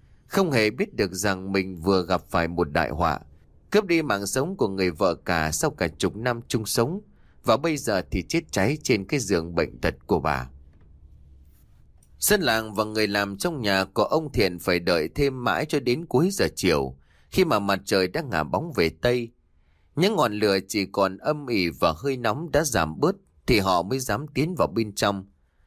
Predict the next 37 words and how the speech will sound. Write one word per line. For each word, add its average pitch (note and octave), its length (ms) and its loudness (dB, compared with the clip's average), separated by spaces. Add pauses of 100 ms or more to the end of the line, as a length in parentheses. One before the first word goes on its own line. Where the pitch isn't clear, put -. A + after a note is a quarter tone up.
(360)
Khiêng F3 300 2
ra E3 120 2
ngoài, G#2 360 2
cái D#3+ 180 -4
xác G3 280 -2
đã E3 80 -2
cháy F#3+ 300 0
đen D3+ 280 0
thui, C3+ 340 0 (180)
không E3+ 260 0
còn F#2+ 280 2
kịp - 260 -2
nhận F2+ 220 0
ra C3 140 0
mặt D#2+ 200 -2
mũi. A#2+ 380 0 (1000)
Nhưng B2 200 2
ai G2+ 220 2
có G2 160 -2
biết E3+ 300 -2
được G2 180 0
rằng F2 440 -2
đó G2 280 2
là G#2 140 0
bà D#2+ 220 -2
cả D2+ 240 -2
Hương. B2 380 -2 (640)
Thi F#3+ 140 6
thể G#2+ 240 2
của G#2+ 200 2
bà F#2+ 260 2
co D3+ 300 -2
rúm D3+ 260 -6
lại, F2+ 320 -2 (100)
nằm G2 200 0
với F3+ 240 0
tư D3 140 2